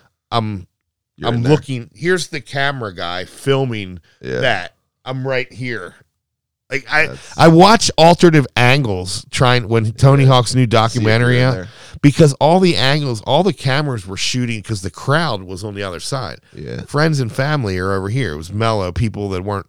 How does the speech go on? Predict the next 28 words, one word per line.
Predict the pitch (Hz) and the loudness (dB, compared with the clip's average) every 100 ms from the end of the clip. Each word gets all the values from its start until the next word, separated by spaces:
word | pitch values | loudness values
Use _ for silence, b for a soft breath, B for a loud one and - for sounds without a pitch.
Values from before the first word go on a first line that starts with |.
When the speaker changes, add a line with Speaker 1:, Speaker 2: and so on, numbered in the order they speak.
| - | -8
Speaker 2:
Mm. | 165 - | -4 -2
Speaker 1:
trying | 117 104 | 0 -2
to | 92 | -4
be | 85 80 76 | -6 -6 -6
on | 87 82 | -8 -6
T | 98 82 | -6 -6
V. | 69 62 | -6 -8
You | 104 | -2
know, | 110 104 101 | 0 0 -2
it | |
was | 95 | -2
all | 104 101 | -2 -2
Speaker 2:
Yeah. | 95 | -4
Speaker 1:
like | 85 80 | -6 -10
the, | 90 78 _ - | -14 -16 _ -16
the | |
kids | - - 104 90 87 87 | -6 2 2 2 -2 -6
and | 87 82 82 76 | -4 -6 -8 -6
shit. | - 82 76 | -6 -6 -10
Like, | 78 80 - _ _ _ | -12 -14 -16 _ _ _
it | 139 | -4
was | 139 | -4
V | 117 156 | -2 2
I | 151 | 2
P, | 135 139 131 | 2 4 4
friends | 123 120 117 | 2 2 2
and | 110 | 2
family. | 110 139 147 85 67 | 2 2 2 0 -6